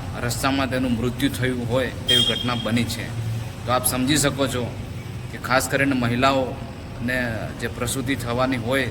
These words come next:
તે સમયે કેટલી પીડા થતી હોય છે, એ તો તે જ સમજી શકશે જે આનો અનુભવ કર્યો હશે. પણ બને ત્યાં સુધી આ વીડિયોને શેર કરજો અને સરકાર સુધી પહોંચાડવાનો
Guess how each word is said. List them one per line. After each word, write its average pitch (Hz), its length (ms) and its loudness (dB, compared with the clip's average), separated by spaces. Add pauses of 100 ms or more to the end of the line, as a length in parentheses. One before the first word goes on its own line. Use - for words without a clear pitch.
(120)
તે 127 120 -2
સમયે 123 280 -2
કેટલી 127 300 -4
પીડા 123 280 2
થતી 123 260 -2
હોય 113 180 -4
છે, 101 160 -8 (460)
એ 123 60 -4
તો 131 120 -4
તે 143 220 2
જ 151 60 -2
સમજી 135 320 2
શકશે 117 340 -2 (600)
જે 131 140 2 (680)
આનો 131 180 0
અનુભવ 123 340 2
કર્યો 117 300 0
હશે. 110 200 -4 (840)
પણ 123 140 -2
બને 127 280 4
ત્યાં 135 200 2
સુધી 127 320 -4 (360)
આ 110 60 -2
વીડિયોને 127 320 2
શેર 127 260 2
કરજો 139 320 -2
અને 123 160 -2
સરકાર 120 360 -4
સુધી 123 280 -4
પહોંચાડવાનો 117 420 -2